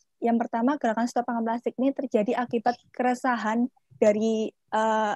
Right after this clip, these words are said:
tidak hanya Ekoton sendiri sebe-, sebenarnya, tapi dari banyak orang mungkin ya, terhadap kondisi lingkungan yang ada saat ini, yang mana, eh, permasalahan terkait plastik sekali pakai ini kan sudah termasuk isu yang sangat kompleks saat ini. Dan upaya awal yang telah dilakukan oleh para aktivis lingkungan itu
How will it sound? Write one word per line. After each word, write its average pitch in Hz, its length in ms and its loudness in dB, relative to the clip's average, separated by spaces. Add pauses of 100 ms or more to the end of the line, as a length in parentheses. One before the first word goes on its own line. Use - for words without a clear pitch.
tidak 233 240 4
hanya 220 160 0
Ekoton 240 240 -2
sendiri 208 240 0
sebe-, 220 240 -2
sebenarnya, 196 560 -4
tapi 269 240 -2 (220)
dari 214 180 4
banyak 208 460 -2
orang 196 340 0
mungkin 196 400 -4
ya, 175 80 -2 (400)
terhadap 254 320 2
kondisi 233 320 0
lingkungan 240 400 0
yang 220 80 -4
ada 220 80 -2
saat 220 240 -4
ini, 240 240 0
yang 214 80 -4
mana, 226 320 -2 (320)
eh, 226 80 -2
permasalahan 233 640 0
terkait 233 240 -2
plastik 233 320 -8
sekali 226 240 -4
pakai 240 240 -4
ini 262 80 -2
kan 320 160 -2
sudah 226 240 2
termasuk 233 480 -4
isu 240 400 0
yang 240 240 0
sangat 240 320 -4
kompleks 220 540 -4
saat - 180 -8
ini. 190 240 -8 (880)
Dan 208 240 0
upaya 240 480 2
awal 240 240 4
yang 285 80 2
telah 262 240 -2
dilakukan 226 320 0
oleh 240 240 -2
para 226 160 0
aktivis 226 400 -4
lingkungan 226 400 -2
itu 277 560 0